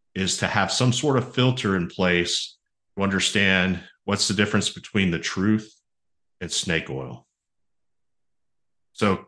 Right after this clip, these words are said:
my conversation today with you is, it's gonna take work.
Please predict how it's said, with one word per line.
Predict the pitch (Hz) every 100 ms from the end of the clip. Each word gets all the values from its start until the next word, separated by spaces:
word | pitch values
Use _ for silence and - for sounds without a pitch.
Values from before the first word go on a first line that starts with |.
| _
my | 98
conversation | - 127 123 123 107 107
today | 104 101
with | 98 92
you | 98 95
is, | 95 92 85 82 - - _ _ _ _ -
it's | 110
gonna | 131 123
take | 113 95 78 -
work. | 78 69 -